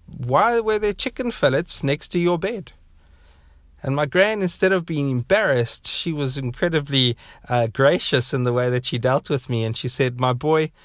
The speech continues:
those aren't chicken fillets. Those are my boobs." And she then gracefully put them into her bra.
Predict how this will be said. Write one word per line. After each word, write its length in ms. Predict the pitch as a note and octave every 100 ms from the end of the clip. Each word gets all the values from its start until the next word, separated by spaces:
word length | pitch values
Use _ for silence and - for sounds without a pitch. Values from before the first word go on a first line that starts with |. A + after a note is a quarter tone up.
| - - -
those 260 | E3+ G3
aren't 220 | D3+ C3 -
chicken 300 | B2 B2 A2
fillets. 520 | A#2+ A2 A2 - - - - -
Those 320 | C3 C#3+ D3+
are 60 |
my 160 | B2+ A#2+
boobs." 560 | G#2+ G#2+ F#2+ - - - _ _ - -
And 160 | A2+
she 360 | - A#2+ A2+ A2 C3+ - -
then 260 | B2 A#2+ A#2
gracefully 640 | - C3+ C#3+ - C#3 C3
put 320 | B2 C3+ B2+
them 300 | B2+ A2+ A2+ -
into 480 | A#2 A2+ - A2 G#2
her 120 | G#2
bra. 360 | F#2 G#2 F#2+